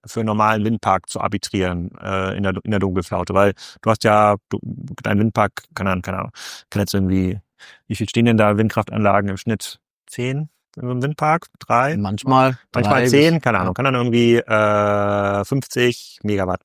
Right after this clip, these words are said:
Speaker 1: weil, nee, das ist ja größer dann, ne?
Speaker 2: Nee, das
Speaker 1: Deutlich größer,
Speaker 2: Durchschnittsprojekt,
Speaker 1: deutlich größer.
Speaker 2: das Durchschnittsprojekt in Deutschland, das ist wahrscheinlich zwei bis drei Anlagen.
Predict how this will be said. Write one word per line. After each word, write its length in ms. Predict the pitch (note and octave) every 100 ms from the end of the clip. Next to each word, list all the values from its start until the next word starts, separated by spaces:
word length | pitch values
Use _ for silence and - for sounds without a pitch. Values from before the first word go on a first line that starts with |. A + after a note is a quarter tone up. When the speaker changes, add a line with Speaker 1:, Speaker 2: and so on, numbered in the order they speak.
| -
Speaker 1:
weil, 240 | F#2+ -
nee, 80 | G2
das 140 | G2
ist 40 | G2
ja 60 |
größer 320 | F#2+ G#2 G#2+
dann, 140 | F#2 F2+
ne? 80 | C#3
Speaker 2:
Nee, 20 |
das 140 | -
Speaker 1:
Deutlich 380 | F#2 F2+ G2+ F#2
größer, 140 | - A2
Speaker 2:
Durchschnittsprojekt, 540 | E3+ F3 C#3+ G2+ C3+
Speaker 1:
deutlich 100 | D3
größer. 180 | C3+ G2
Speaker 2:
das 120 | B2
Durchschnittsprojekt 800 | - D#3+ - D#3 - C3+ C3 B2+
in 100 | -
Deutschland, 560 | A#2 C3 D#3 A#2+ A2+ C3
das 160 | A#2 -
ist 180 | A2
wahrscheinlich 520 | A#2 A2+ A#2 A#2+ A#2 -
zwei 340 | - A#2 A2
bis 140 | G#2+
drei 180 | - A2+
Anlagen. 440 | A#2+ A#2+ F2 F#2